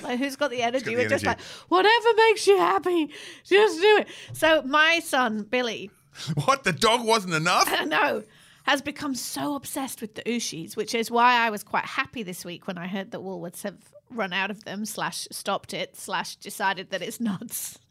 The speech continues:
Speaker 1: <laughs> Because every time I leave the house, he goes, "You going to Woolworths?
Speaker 2: <laughs>
Speaker 1: How much money are you gonna spend at Woolworths?" And I'm like,
Speaker 2: Oh, is it a money thing?
Speaker 1: 'Cause you have to spend thirty dollars to get an Ooshie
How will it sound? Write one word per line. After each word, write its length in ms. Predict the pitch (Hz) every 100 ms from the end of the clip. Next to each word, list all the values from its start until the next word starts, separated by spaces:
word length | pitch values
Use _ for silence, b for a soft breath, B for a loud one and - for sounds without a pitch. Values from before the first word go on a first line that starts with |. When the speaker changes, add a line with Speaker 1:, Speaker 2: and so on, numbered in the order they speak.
| -
Speaker 1:
<laughs> 680 | - _ _ 571 622 - -
Because 600 | 311 403 415 381 427 349 B B B B B B B B -
every 220 | 381 427
time 220 | 392 359
I 60 | 320 302 233
leave 200 | 285 294
the 60 | 269
house, 180 | 311
he 60 | 311
goes, 120 | 233
"You 60 | 208
going 140 | 202
to 60 | 202
Woolworths? 420 | 208 226 294 - _ _ -
Speaker 2:
<laughs> 680 | 143 - - - 160 - - - - - B B B B
Speaker 1:
How 120 | 339
much 160 | 349 320
money 180 | 294 349
are 40 |
you 60 | 339
gonna 140 | 320
spend 220 | 302 285 277
at 60 |
Woolworths?" 520 | 269 359 330 - - _
And 120 | - 262
I'm 100 | -
like, 240 | - 370
Speaker 2:
Oh, 60 | 160
is 100 | 175
it 80 | 180
a 40 |
money 220 | 151 143
thing? 160 | 156 208
Speaker 1:
'Cause 140 | 330 302
you 80 |
have 220 | 277 320 320
to 100 | 320
spend 540 | - 262 254 233 233 -
thirty 380 | - 269 269
dollars 280 | 240 220 196
to 100 | -
get 140 | 214 202
an 100 | 202
Ooshie 460 | 180 175 - -